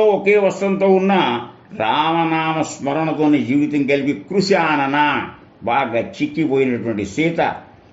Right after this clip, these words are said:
ఎదురు తెన్నులు చూస్తున్నటువంటి అర్చనతో ఆ యొక్క శబరి అనన్య భక్తి, పాదసేవనం, నీవు లేని రామరాజ్యం రామరాజ్యమే కాదు,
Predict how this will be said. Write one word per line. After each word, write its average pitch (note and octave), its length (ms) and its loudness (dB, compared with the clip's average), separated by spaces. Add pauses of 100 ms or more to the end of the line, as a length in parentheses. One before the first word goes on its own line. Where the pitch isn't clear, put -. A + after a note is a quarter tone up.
(120)
ఎదురు D3+ 460 4
తెన్నులు F#3 460 2
చూస్తున్నటువంటి F3+ 920 2 (520)
అర్చనతో F3 640 0 (440)
ఆ A#2+ 180 0
యొక్క B2 360 0 (100)
శబరి C#3+ 440 0 (180)
అనన్య C#3+ 400 2
భక్తి, C#3 340 0 (560)
పాదసేవనం, D3+ 960 2 (600)
నీవు D#3+ 400 4
లేని F3+ 420 2
రామరాజ్యం D#3 760 2
రామరాజ్యమే C3 760 2 (100)
కాదు, G#2 380 0